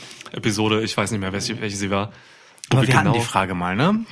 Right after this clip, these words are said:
Speaker 1: Ja,
Speaker 2: Ähm, mit
Speaker 1: genau.
Speaker 2: wem würden wir mal so einen Abend gern in einer Bar verbringen?
Speaker 1: Fünf Mann am Tisch und wir dann so, ne?
Speaker 2: Genau.
Speaker 1: Das war, glaub ich, das,
Speaker 2: Ja.
Speaker 1: das Ding. Das war schön, ja. Kneipentour ist natürlich ein bisschen was anderes.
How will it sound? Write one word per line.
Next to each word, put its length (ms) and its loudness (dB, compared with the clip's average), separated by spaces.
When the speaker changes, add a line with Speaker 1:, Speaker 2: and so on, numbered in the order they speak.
Speaker 1:
Ja, 260 4
Speaker 2:
Ähm, 300 0
mit 160 2
Speaker 1:
genau. 100 2
Speaker 2:
wem 160 4
würden 220 0
wir 80 2
mal 260 2
so 80 -4
einen 180 0
Abend 380 2
gern 320 0
in 120 -4
einer 120 0
Bar 240 0
verbringen? 480 -10
Speaker 1:
Fünf 280 0
Mann 140 2
am 140 -2
Tisch 220 0
und 180 -4
wir 140 2
dann 160 -2
so, 160 -4
ne? 140 -2
Speaker 2:
Genau. 160 4
Speaker 1:
Das 100 2
war, 80 0
glaub 140 -2
ich, 60 -8
das, 320 -6
Speaker 2:
Ja. 140 2
Speaker 1:
das 200 -4
Ding. 240 0
Das 180 0
war 80 -2
schön, 440 -2
ja. 280 -8
Kneipentour 380 2
ist 80 0
natürlich 220 0
ein 20 0
bisschen 160 0
was 100 -2
anderes. 480 -4